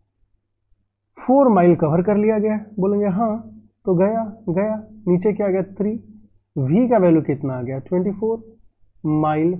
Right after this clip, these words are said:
per hour। तो बहुत ही सामान्य सी बात है, ट्वेंटी फ़ोर mile per hour, option number ए या वन बोलिए। सिक्सटीन में बोला है कि थीफ जो है पुलिसमैन को देखा, तीन सौ मीटर का डिस्टेंस था, भागना start किया,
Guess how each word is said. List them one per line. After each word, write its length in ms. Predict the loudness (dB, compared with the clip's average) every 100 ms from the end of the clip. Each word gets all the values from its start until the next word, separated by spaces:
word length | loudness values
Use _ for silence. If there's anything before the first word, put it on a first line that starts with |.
| -8
per 240 | -8 -6 -6 -6 -2
hour। 260 | 0 -2 -6 -14 _ _ _ _ _ _ _ _ _ 0
तो 60 |
बहुत 240 | 2 2 2
ही 80 |
सामान्य 340 | 0 -2 -2 -2
सी 160 | -2
बात 240 | -2 -2 -4
है, 60 |
ट्वेंटी 240 | -2 -2 -2
फ़ोर 220 | -2 0
mile 240 | 0 -2
per 160 | -4 -8
hour, 200 | -8 -12 -18 -12 -10
option 260 | -8 -6
number 540 | -6 -8 -10 -18 -4 -2
ए 260 | -2 -8 -20 _ _ _
या 100 | 0
वन 220 | 0 0 0
बोलिए। 320 | -2 -6 -8 -14 -20 _ _ _ _ _ _ _ _ _ _ _ _ _ _ _ _ _ _ _ _
सिक्सटीन 380 | 2 2 4 4
में 160 | 6 6
बोला 200 | 6 6
है 100 | 4
कि 100 | 0
थीफ 400 | 0 4 4 2
जो 140 | 2 2
है 80 | 2
पुलिसमैन 480 | 2 0 2 0 2
को 140 | 2
देखा, 340 | 4 2 0 0
तीन 260 | 0 0
सौ 140 | 2 0
मीटर 240 | 0 0
का 80 | 0
डिस्टेंस 420 | -2 -2 -2 -2 -2
था, 60 |
भागना 340 | -2 -2 -4 -6
start 300 | -6 -8 -6
किया, 320 | -4 -2